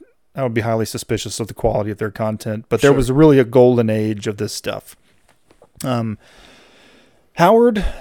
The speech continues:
Speaker 1: is a interesting dude, um, and he is a, is just a, man, he's a surprising figure.
Speaker 2: Yeah.
Speaker 1: Howard was a jock.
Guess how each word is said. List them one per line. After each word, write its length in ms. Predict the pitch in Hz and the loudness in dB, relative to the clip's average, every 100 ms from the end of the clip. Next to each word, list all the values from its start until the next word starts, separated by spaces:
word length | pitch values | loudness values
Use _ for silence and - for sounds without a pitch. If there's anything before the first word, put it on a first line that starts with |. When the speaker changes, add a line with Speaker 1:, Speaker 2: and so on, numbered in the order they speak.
| - | -4
Speaker 1:
is 680 | 160 151 147 139 139 - - - | -2 0 0 -2 -4 -8 -8 -6
a 680 | 131 131 131 131 127 123 107 - - - | -2 0 0 0 -2 -4 -6 -16 -14 -6
interesting 560 | 165 185 - 170 147 | -4 -2 -4 -2 -2
dude, 400 | 123 113 113 139 - - _ _ _ - | 0 0 -2 -4 -10 -18 _ _ _ -8
um, 560 | 127 117 113 110 110 - | -4 -4 -4 -6 -10 -10
and 220 | 139 131 | -6 -6
he 480 | 123 165 170 165 160 - _ _ _ _ _ _ _ - | -4 -6 -4 -4 -6 -12 _ _ _ _ _ _ _ -10
is 180 | 143 131 | -6 -4
a, 120 | 131 | -6
is 220 | 139 123 | -6 -10
just 300 | - 151 - | -8 -10 -6
a, 160 | 123 110 _ | -8 -8 _
man, 260 | 143 165 135 | -8 -6 -6
he's 180 | 127 113 | -6 -8
a 80 | |
surprising 640 | 110 123 - 135 156 151 135 | -10 -4 -2 0 -2 -2 -8
figure. 520 | - 120 - - - | -4 -6 -6 -16 -18
Speaker 2:
Yeah. 200 | - 98 - - | -14 -14 -14 -2
Speaker 1:
Howard 260 | 156 202 180 | 2 2 0
was 160 | 156 | -2
a 40 | 139 | -2
jock. 420 | 123 107 101 | 0 0 -2